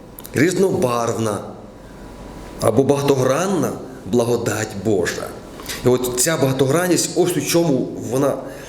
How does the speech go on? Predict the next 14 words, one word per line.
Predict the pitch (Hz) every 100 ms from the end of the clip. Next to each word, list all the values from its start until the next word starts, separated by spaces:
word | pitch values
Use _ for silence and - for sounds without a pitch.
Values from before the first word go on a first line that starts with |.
| - - -
не | 123 139
заключається, | 139 127 117 123 214 190 143 131 127
а | 135 139 131
от, | 120 110 -
е, | 113 110 90 - - - - - - 110
е, | 104 104 - - - - - - - - - -
я | 95
б | 107
сказав | - 110 107
би, | 95 -
розпорошується, | - - - 123 113 110 98 90 - - - - - - - -
чи, | - 123 120 120 117 -
е, | - - - 87 - -
ну, | 110 90